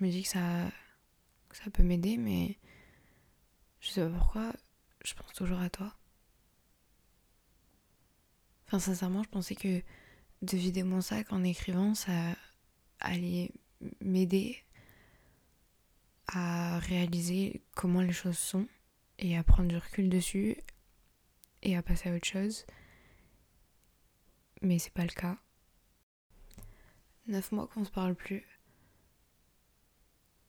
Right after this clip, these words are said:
Et c'est bizarre parce que au début, ça m'a pas fait grand chose.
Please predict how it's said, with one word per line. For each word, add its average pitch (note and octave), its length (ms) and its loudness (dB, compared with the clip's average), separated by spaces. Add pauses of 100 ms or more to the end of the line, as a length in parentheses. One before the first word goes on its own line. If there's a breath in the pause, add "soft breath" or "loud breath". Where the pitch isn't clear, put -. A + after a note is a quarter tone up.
(140)
Et G3 560 -2 (1200)
c'est - 180 -6
bizarre G3 360 -2
parce - 240 -4
que - 260 -8 (600)
au G#3 120 -4
début, F#3 380 0
ça A3+ 120 -6
m'a F#3 140 0
pas - 160 2
fait - 140 -2
grand G3 220 -2
chose. G3 360 -6